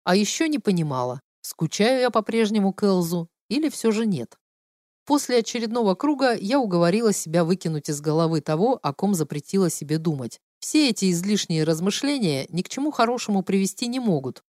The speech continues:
только заставят страдать больше. Вообще, стоило бы найти себе парня, того, кто сотрёт воспоминания о слишком волнующих поцелуях и смелых руках. Только вот с парнями мне откровенно не везло.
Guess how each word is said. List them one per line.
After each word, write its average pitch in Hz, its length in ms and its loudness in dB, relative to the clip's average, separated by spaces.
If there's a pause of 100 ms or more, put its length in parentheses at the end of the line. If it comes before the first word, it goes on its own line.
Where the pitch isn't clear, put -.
только 247 260 0
заставят 160 520 0
страдать 156 440 -2
больше. 139 460 -4 (460)
Вообще, 208 440 0
стоило 302 440 0
бы 196 140 2
найти 196 340 0
себе 226 260 0
парня, 147 500 0 (160)
того, 214 240 0
кто - 180 -4
сотрёт 175 420 0
воспоминания 202 720 0
о 151 160 -4
слишком 202 420 -4
волнующих 165 600 0
поцелуях 175 720 0
и - 40 -8
смелых 165 440 -2
руках. 170 400 -2 (640)
Только 285 320 2
вот 190 140 2
с - 60 -14
парнями 202 480 0
мне 202 240 2
откровенно 165 640 -2
не 147 160 -4
везло. 143 440 -4